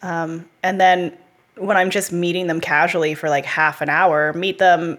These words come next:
in a neutral place, um, have some coffee, make it very social. And a coffee shop is a much more social atmosphere than my studio, which is very private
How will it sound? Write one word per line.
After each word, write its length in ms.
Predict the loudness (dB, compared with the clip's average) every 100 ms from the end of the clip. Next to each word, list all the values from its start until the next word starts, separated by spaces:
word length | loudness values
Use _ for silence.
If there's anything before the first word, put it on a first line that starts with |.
| -4
in 280 | -2 -2 -2
a 140 | -2 -2
neutral 560 | -2 -2 -2 0 0
place, 720 | 0 -2 -2 -2 -4 -8 -12 -14 -20 -20 -16 -6
um, 580 | -2 0 0 -2 -6 -12 _ _ _ _ _ _ _ _ _ -8
have 260 | 0 2 2
some 120 | 0
coffee, 320 | 2 2 2
make 180 | -2 -4
it 80 | 0
very 200 | 0 0
social. 460 | -2 -2 0 4 4
And 160 | 2 -2
a 80 |
coffee 280 | 2 2 2
shop 260 | 2 2 2
is 80 | -2
a 40 |
much 300 | 0 -2 -2
more 160 | -2 -2
social 380 | 0 0 0 0
atmosphere 580 | 0 0 -2 -2 2 2
than 260 | 2 -2 -2
my 220 | -4 -2
studio, 540 | -4 -4 2 4 4
which 240 | 4 -2 -4
is 220 | -8 -8
very 500 | -8 -2 -2 0 -4
private 840 | -8 -2 0 0 0 -2 -2 -6